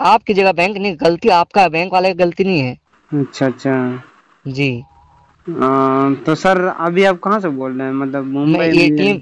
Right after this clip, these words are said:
Speaker 1: एटीएम office बॉम्बे बांद्रा मेन ब्रांच दीपक शर्मा।
Speaker 2: हाँ, दीपक शर्मा सर।
Speaker 1: जी।
Speaker 2: हाँ,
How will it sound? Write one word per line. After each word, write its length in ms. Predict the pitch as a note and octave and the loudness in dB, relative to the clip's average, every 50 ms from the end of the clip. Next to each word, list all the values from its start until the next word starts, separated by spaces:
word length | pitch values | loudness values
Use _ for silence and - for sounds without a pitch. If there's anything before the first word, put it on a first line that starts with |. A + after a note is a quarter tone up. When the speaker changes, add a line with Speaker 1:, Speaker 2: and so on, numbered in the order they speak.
| _ _ - | _ _ -2
Speaker 1:
एटीएम 440 | E3 D#3+ E3+ D#3+ C#3+ F3+ G3 G3 F3+ | 0 0 0 0 0 -2 -2 2 2
office 240 | E3+ E3+ - F#3+ D#3+ | 2 2 0 -2 0
बॉम्बे 320 | D3+ D#3+ D#3+ E3 F3+ F3+ | 0 0 2 2 2 2
बांद्रा 380 | D3+ D#3+ D3+ D3+ D3+ D#3 D#3+ D#3+ | 2 2 0 0 0 0 -2 0
मेन 260 | D3+ D3+ D#3 D#3+ C#3 | 0 0 -2 -2 -2
ब्रांच 200 | D#3 D#3 D#3+ D3 | -2 -2 -2 -2
दीपक 320 | C3+ C#3 - - D3+ - | -4 -8 -6 -6 -8 -6
शर्मा। 340 | - D3 C3+ C3 B2+ B2+ C#3 _ _ _ _ _ _ _ _ _ _ _ _ _ _ - | -4 -6 -4 -4 -6 -8 -10 _ _ _ _ _ _ _ _ _ _ _ _ _ _ -4
Speaker 2:
हाँ, 360 | D3+ C#3 C#3 C3+ C3+ C3+ B2+ C3 | -2 0 0 2 2 0 0 0
दीपक 340 | C#3 B2+ - F3 E3 D#3 | 0 0 0 -2 -2 -2
शर्मा 260 | - C#3+ C#3 C3+ C3 B2 | -2 -4 -2 -2 -4 -4
सर। 260 | A#2 C#3 C#3 C3 B2 A2+ - _ _ _ _ _ - | -4 -4 -4 -4 -6 -10 -16 _ _ _ _ _ -16
Speaker 1:
जी। 420 | B2+ A#2+ C#3 D3+ - B2+ A#2+ B2 _ _ _ _ _ _ _ _ _ _ _ - | -16 -14 -14 -12 -12 -12 -12 -14 _ _ _ _ _ _ _ _ _ _ _ -10
Speaker 2:
हाँ, 560 | C3 A#2 A2 A#2+ A#2+ A#2 A#2 A#2 A#2 B2 B2+ | -6 -4 -4 -2 -2 -4 -4 -6 -8 -8 -10